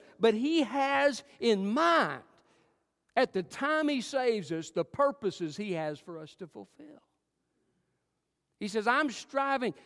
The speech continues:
to take hold of this for which Christ took hold of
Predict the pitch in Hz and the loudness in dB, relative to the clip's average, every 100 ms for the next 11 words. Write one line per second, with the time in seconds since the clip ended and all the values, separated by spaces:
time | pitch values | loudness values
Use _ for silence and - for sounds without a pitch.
0 | - 233 240 294 - 285 320 359 339 294 | -4 -2 2 2 4 4 6 6 4 2
1 | 320 294 151 - - - - _ _ _ | 4 4 4 -6 -10 -12 -18 _ _ _
2 | - 349 359 359 339 - 320 320 294 - | 0 4 8 6 6 0 2 2 2 -6
3 | - _ - 240 240 247 233 - _ - | -16 _ 0 4 4 2 0 -8 _ -4
4 | 226 208 - - _ _ - 185 175 180 | -2 -2 -6 -18 _ _ -4 -2 -2 -6
5 | 175 _ _ _ _ - | -10 _ _ _ _ -20